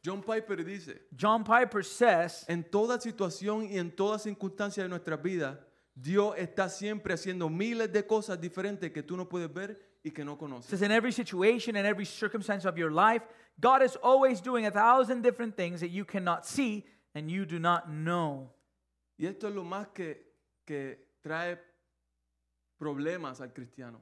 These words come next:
Speaker 2: And this is one of the things that bring the most problems to Christians.
Speaker 1: La incertidumbre del futuro.
Speaker 2: The uncertainty in regards to our future.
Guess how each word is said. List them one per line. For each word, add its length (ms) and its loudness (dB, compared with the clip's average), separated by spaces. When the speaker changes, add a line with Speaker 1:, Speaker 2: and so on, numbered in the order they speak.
Speaker 2:
And 140 -8
this 120 -8
is 120 -8
one 140 -4
of 60 -2
the 100 -2
things 360 0
that 140 -4
bring 200 -4
the 80 -2
most 280 -4
problems 680 -4
to 100 -18
Christians. 600 -14
Speaker 1:
La 80 -6
incertidumbre 840 -4
del 120 -4
futuro. 580 -8
Speaker 2:
The 180 -12
uncertainty 920 -8
in 100 -10
regards 300 -4
to 140 -12
our 80 -4
future. 500 -14